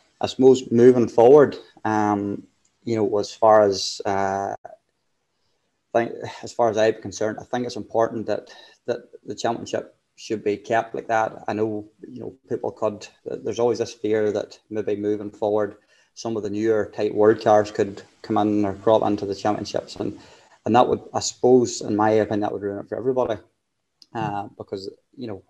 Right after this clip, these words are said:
all you take, all it takes is one or two of these cars to come in to, uh, to stop. So I think it's one of them things that if it was, if it was maybe capped now,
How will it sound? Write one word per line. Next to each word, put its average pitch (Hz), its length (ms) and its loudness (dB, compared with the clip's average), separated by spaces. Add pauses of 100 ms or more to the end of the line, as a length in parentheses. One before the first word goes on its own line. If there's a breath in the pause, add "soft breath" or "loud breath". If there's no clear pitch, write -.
all 117 160 -2
you 113 120 -10
take, 120 280 -6
all 131 140 -2
it 113 80 -10
takes 120 200 -6
is 104 60 -14
one 107 160 -4
or 104 80 -6
two 104 140 -6
of 104 40 -4
these 104 160 -6
cars - 300 -6
to - 80 -20
come 104 120 -4
in 104 260 -4 (580 soft breath)
to, 101 300 -4
uh, 98 320 -4
to - 100 -18
stop. - 220 -8
So - 260 -8 (220)
I 139 60 -14
think 139 180 -2
it's - 120 -8
one 120 120 -2
of 113 60 0
them 107 140 -6
things 107 220 -4
that 104 140 -6
if - 140 -10
it 110 60 -6
was, 98 360 -8 (1120)
if 117 140 -2
it - 40 -8
was 110 120 -8
maybe 117 200 2
capped - 360 2
now, 110 240 0